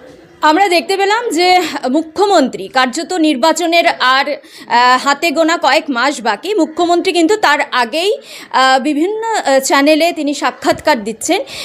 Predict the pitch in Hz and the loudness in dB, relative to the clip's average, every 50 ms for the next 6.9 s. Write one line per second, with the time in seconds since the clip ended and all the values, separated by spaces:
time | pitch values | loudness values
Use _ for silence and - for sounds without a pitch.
0 | 320 - 269 320 370 403 415 392 - 269 - 359 370 392 440 466 - 415 415 453 | -6 0 2 4 4 4 4 2 2 2 2 2 2 2 2 0 0 0 2 2
1 | 440 415 370 349 349 359 359 403 440 440 440 - - 381 370 349 349 370 370 330 | 2 2 2 2 2 2 4 4 2 0 0 -2 0 2 2 4 4 4 2 2
2 | 233 233 247 233 226 302 349 359 392 427 494 - - - - - - - 262 269 | 0 -2 -6 -6 -4 -2 0 0 0 0 -2 -6 -14 -20 -18 -8 -4 0 2 2
3 | 285 294 254 302 294 320 294 269 - 403 453 415 302 330 339 349 359 392 320 427 | 2 2 2 0 0 -2 -4 -4 -4 -4 -2 -2 0 0 0 0 0 2 2 2
4 | 415 359 349 339 339 330 339 381 381 381 370 339 349 359 339 320 294 277 285 339 | 2 2 2 0 0 0 -2 -2 -2 0 2 2 4 4 4 2 2 2 2 0
5 | 415 539 - _ _ _ - 359 359 370 392 403 403 427 427 392 466 508 605 587 | -2 -4 -12 _ _ _ 0 0 2 2 2 0 -2 -2 0 0 2 2 0 -2
6 | - - - 349 311 285 269 262 220 269 262 262 240 180 165 - 139 131 | -4 -8 -4 0 0 2 2 2 2 2 2 0 -2 -8 -8 -8 -10 -12